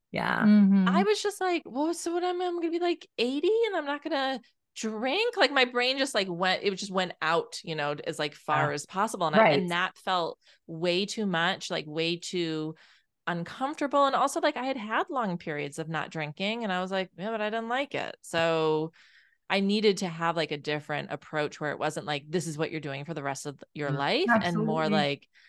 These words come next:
Speaker 3: "Okay, what does the drink represent? And what is my desire about, right? And how am I actually feeling in this moment?" And I can, I can commit to being curious about those things.
Speaker 1: Mm.
Speaker 2: Mm-hmm.
Speaker 1: I think that would be my why not, is, like, why not get more curious about your thoughts,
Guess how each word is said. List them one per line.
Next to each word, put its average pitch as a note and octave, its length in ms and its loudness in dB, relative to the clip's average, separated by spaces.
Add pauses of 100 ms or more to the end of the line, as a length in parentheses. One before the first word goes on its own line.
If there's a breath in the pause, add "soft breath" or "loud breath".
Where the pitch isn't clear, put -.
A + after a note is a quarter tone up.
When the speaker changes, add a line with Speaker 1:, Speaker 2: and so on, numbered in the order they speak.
(760 soft breath)
Speaker 3:
"Okay, E3+ 600 0
what G3 240 -2
does B3 180 0
the C4 100 -4
drink A3+ 240 -6
represent? E3+ 760 -4
And D#3+ 240 -4
what F#3 260 0
is A#3 160 -2
my A3 160 -4
desire D#3 640 -2
about, C3 380 -4
right? D#3+ 220 0
And E3+ 100 -6
how G3+ 180 -4
am A#3 60 -6
I A#3 100 -6
actually G#3 300 -6
feeling E3+ 600 -2
in C#3+ 120 -6
this C3+ 200 -12
moment?" C3+ 320 -6
And D3+ 100 -8
I F#3+ 180 -2
can, G3+ 260 -4 (200 soft breath)
I A3+ 140 2
can D4 180 -4
commit F3+ 420 0
to F3 120 -6
being D3+ 260 -6
curious C#3+ 480 -4
about B2 320 -6
those - 300 -10
things. - 580 -12 (140)
Speaker 1:
Mm. D#3+ 180 -2
Speaker 2:
Mm-hmm. F#3+ 580 10
Speaker 1:
I F#3 80 -4
think G3 160 -2
that C#3 120 2
would D3+ 100 -4
be D3 100 -2
my C#3+ 200 0
why D#3 200 2
not, D3+ 240 0
is, D3 160 -2
like, D3 160 -2
why D3+ 140 4
not D3+ 240 4
get D#3 160 2
more C#3 160 0
curious D3+ 560 0
about D3 260 2
your C#3+ 120 0
thoughts, - 640 0